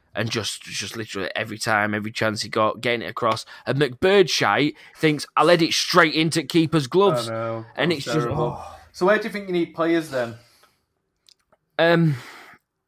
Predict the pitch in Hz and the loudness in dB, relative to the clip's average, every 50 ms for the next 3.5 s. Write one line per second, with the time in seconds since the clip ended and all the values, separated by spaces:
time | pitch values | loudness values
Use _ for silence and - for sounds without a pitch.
0 | _ _ _ _ _ _ _ _ _ _ _ _ _ _ _ _ _ _ _ _ | _ _ _ _ _ _ _ _ _ _ _ _ _ _ _ _ _ _ _ _
1 | _ _ _ _ - - 139 - 196 180 147 120 165 180 185 170 - - - 139 | _ _ _ _ -4 -4 0 0 0 0 0 2 2 2 2 0 -2 -4 -2 0
2 | 123 123 131 - - 117 - - - 120 117 110 107 98 - - 107 107 110 117 | 0 0 -2 -4 -6 -6 -6 -4 -2 -2 0 0 0 -2 -6 -8 -10 -8 -8 -6
3 | 117 117 107 - - 110 107 113 - - | -6 -6 -6 -6 -8 -8 -10 -10 -12 -14